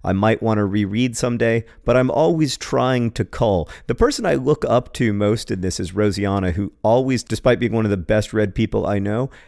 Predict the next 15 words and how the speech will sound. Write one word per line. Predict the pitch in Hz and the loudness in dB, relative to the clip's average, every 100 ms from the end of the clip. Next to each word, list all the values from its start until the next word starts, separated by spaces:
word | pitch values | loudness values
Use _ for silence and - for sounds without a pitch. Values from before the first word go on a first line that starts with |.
| - | -6
never | 104 110 110 120 127 123 | -2 0 2 2 2 2
has | 113 107 | 2 2
more | 110 107 104 | 2 0 2
than | 101 | 0
fifty | 92 - 117 - 113 | -2 -2 -2 0 -2
physical | 104 - 107 95 107 | -2 0 -2 0 -2
books | 90 104 95 - - | 0 0 -2 -4 -4
at | 92 | -2
a | |
time. | - - 95 85 80 | -2 -2 -2 -2 -6
She | - - | -8 -6
only | - 117 120 113 | -2 0 0 -2
keeps | - 107 - - | -2 -4 -4 -6
fifty | 110 107 - 92 | -4 -2 -4 -6
books. | 80 - - - | -6 -8 -6 -6